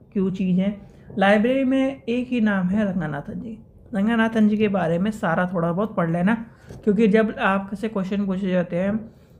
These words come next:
भाई, as हमने भी किया, जैसे हम भी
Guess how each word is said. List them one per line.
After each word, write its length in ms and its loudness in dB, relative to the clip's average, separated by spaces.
भाई, 140 4
as 500 2
हमने 420 4
भी 160 0
किया, 180 4
जैसे 300 0
हम 340 -2
भी 140 -2